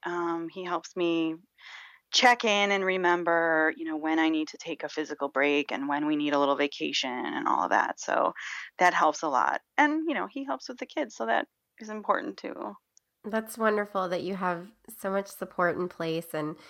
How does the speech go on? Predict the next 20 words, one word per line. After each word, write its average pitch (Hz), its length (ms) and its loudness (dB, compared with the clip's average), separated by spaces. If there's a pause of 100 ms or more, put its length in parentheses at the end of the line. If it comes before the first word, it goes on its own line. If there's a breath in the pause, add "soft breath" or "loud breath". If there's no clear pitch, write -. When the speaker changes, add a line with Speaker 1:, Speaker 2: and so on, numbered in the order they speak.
(220 loud breath)
Speaker 2:
it 185 140 -4
sounds 185 220 2
like 185 240 2
a 185 100 2
really 175 340 0
good 165 460 -2 (120)
system 180 760 0
for 185 200 -6
being 185 300 -4
able 180 240 0
to 170 580 -6 (460 soft breath)
manage 208 500 6
all 170 200 6
that 165 160 -2
you 170 120 -8
do 156 540 -4
and 160 380 -6 (160)
all 170 180 0
of 170 160 -4
the 170 360 -4